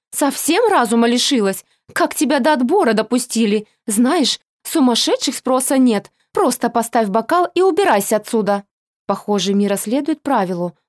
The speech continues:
Лучшая защита — это нападение. "Я сейчас уйду", говорю, сохраняя спокойствие, "но бокал заберу с собой". "И зачем он тебе?" "Чтобы проверить содержимое, конечно". Тонко улыбаюсь, помешивая вино в бокале.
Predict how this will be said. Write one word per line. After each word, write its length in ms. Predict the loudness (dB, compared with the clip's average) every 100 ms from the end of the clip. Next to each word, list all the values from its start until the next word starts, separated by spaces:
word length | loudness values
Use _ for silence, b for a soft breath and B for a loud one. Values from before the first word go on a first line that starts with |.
| -4
Лучшая 420 | 0 0 0 -2
защита — 540 | -2 -2 -4 -4 -6 -4
это 200 | -6 -4
нападение. 760 | -4 -4 -4 -4 -4 -4 -8 -14 _ _ _ _
"Я 300 | -6 -2 -4
сейчас 460 | -4 -6 -4 -4 -4
уйду", 400 | -2 -2 -4 -10 _ _
говорю, 380 | -4 -2 -2 -2
сохраняя 420 | -4 -4 -2 -2
спокойствие, 680 | -4 -6 -4 -6 -6 -8 -8 _ -4
"но 240 | 0 2
бокал 460 | 2 0 0 0 0
заберу 360 | -2 0 -2
с 60 | -2
собой". 460 | -4 -4 -4 -4 -8 _ _ _ -2
"И 80 | 0
зачем 480 | 0 0 0 2 2
он 100 | 0
тебе?" 320 | 0 -2 -2 _ _ _ _ _
"Чтобы 360 | -8 -2 -2
проверить 420 | 0 0 2 0 0
содержимое, 640 | 0 0 0 0 0 0
конечно". 640 | 0 0 0 -2 -2 -4 _ _ _
Тонко 300 | -2 -2 -2
улыбаюсь, 520 | -4 -2 -2 -2 -4
помешивая 520 | -2 2 2 0 -2 0
вино 240 | 0 -2
в 60 | -2
бокале. 500 | -4 -2 -4 -6